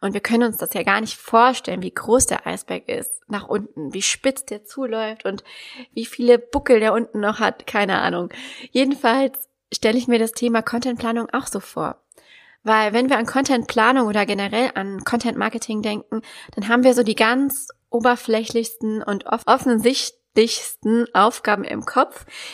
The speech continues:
wie zum Beispiel eben, ja, das Erstellen von Grafiken oder das Schreiben von Captions und anderen Texten oder von der Feedplanung, die ja auch so viele immer noch heilig hochhalten und ich mag ja gar nicht mehr über Feedplanung nachdenken, weil ich das so anstrengend finde.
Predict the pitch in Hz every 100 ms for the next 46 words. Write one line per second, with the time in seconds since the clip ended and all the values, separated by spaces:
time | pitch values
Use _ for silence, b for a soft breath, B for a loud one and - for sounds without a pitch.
0 | B 269 277 262 226 214 220 226 208 214
1 | 208 196 175 - _ _ - - 208 202
2 | - 214 208 220 208 - 190 202 - 180
3 | 185 - 190 202 208 - 208 208 214 208
4 | 190 226 220 - 208 208 - 185 202 214
5 | 208 - 202 - - - 240 B B B
6 | B B - 214 208 208 208 220 202 208
7 | - 269 277 - 254 214 208 208 226 -
8 | _ - 214 214 214 208 - 220 - 262
9 | 262 247 240 233 240 B B B - 254
10 | 240 226 220 233 226 254 254 - - -
11 | 277 285 - 202 208 220 214 208 - 185
12 | 190 196 214 190 185 214 202 180 190 -
13 | - - 196 196 190 - - 226 - 226
14 | 220 208 - - - 226 254 - 185 196
15 | - 208